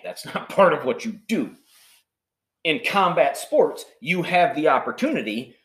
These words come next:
to finish that person one way or another, and that is an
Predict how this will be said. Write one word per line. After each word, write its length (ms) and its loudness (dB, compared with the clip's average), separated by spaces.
to 600 2
finish 580 0
that 300 0
person 400 -2
one 220 0
way 160 4
or 100 2
another, 480 0
and 160 -4
that 220 4
is 160 0
an 180 -2